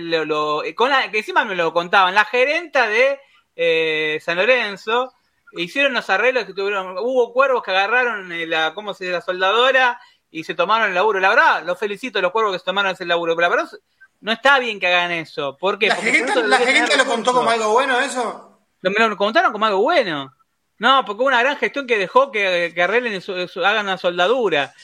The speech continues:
Speaker 1: y que reformen los asientos que eran de la, que eran, pero es verdad.
Speaker 2: Es como
Speaker 1: Es
Speaker 2: lo
Speaker 1: un
Speaker 2: de la
Speaker 1: crotaje.
Speaker 2: canilla de Ciudad Deportiva, boludo.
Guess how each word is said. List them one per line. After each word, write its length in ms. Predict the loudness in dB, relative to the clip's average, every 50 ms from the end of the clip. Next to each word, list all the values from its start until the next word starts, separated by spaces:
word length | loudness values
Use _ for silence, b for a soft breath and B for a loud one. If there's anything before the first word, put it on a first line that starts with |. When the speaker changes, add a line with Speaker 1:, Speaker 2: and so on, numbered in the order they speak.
| b b b b _
Speaker 1:
y 120 | -12 -4
que 120 | 0 0 0
reformen 400 | 0 0 0 0 0 0 0 -2
los 200 | -2 -2 -2 -2
asientos 360 | -4 -4 -4 -4 -2 -4 -2
que 60 | -2
eran 180 | 0 -2 0 0 0
de 80 | 0
la, 60 | 2 2
que 180 | 0 0 -2
eran, 240 | -4 -6 -8 -10 -10
pero 160 | -6 -4 -2
es 60 | 0 0
verdad. 500 | 0 2 2 4 4 4 4 2 0 -2
Speaker 2:
Es 120 | -8 -10 -6
como 160 | -2 0 0
Speaker 1:
Es 60 | 2
Speaker 2:
lo 40 | 2
Speaker 1:
un 40 | 2
Speaker 2:
de 60 | 2
la 60 | 2 2
Speaker 1:
crotaje. 180 | 2 2 2 0
Speaker 2:
canilla 220 | 0 0 0 0
de 80 | 0 0
Ciudad 160 | 0 -2 -2
Deportiva, 540 | -2 -4 -6 -6 -6 -4 -4 -4 -4 -6 -6
boludo. 420 | -8 -8 -8 -10 -12 -14 -18